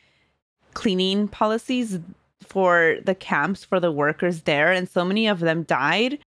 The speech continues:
because of, um, typhoid. I think typhoid is the one that's spread by mosquitoes. It was some disease spread by mosquitoes.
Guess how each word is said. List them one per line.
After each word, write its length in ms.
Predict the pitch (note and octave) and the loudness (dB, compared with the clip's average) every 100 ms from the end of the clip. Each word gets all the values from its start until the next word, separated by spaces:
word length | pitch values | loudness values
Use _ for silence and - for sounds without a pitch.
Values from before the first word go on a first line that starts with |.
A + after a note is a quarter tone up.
| _ _ _ _ _ _ - | _ _ _ _ _ _ -4
because 760 | G#3+ A#3+ G3+ F3+ F3+ - - - _ | -2 0 0 -2 -12 -16 -20 -20 _
of, 540 | F#3 F3+ F3 D#3+ D#3+ F#3 - | 2 4 4 2 -8 -6 0
um, 400 | F3+ E3+ E3+ F3 | 4 4 0 -6
typhoid. 680 | - D#3+ A3+ - G4 G#4+ - - - | -4 -4 -2 0 2 2 -2 -10 -4
I 100 | G3 | -2
think 260 | F#3+ C4 C4 | 0 -2 0
typhoid 400 | B3+ A3+ A#3 G#3+ | -2 0 0 0
is 120 | G#3 | -2
the 100 | F#3+ | -2
one 160 | F#3 F#3 | 0 0
that's 220 | F3+ - | -2 -8
spread 280 | - F3 F3 | -4 -2 0
by 120 | F#3 | 0
mosquitoes. 880 | E3+ - - F3+ A#3+ D4 C#4+ - _ _ _ _ _ _ - | -2 -6 -4 0 0 0 -6 -12 _ _ _ _ _ _ -2
It 60 | D4 | 0
was 160 | F#4+ | 2
some 160 | E4 C#4+ | 2 0
disease 340 | B3 A3 G#3+ | 0 0 -2
spread 240 | - G#3 F#3+ | 0 0 2
by 120 | F#3+ | 2
mosquitoes. 640 | F3 - - G3 E3+ E3+ | 0 -4 -2 2 2 0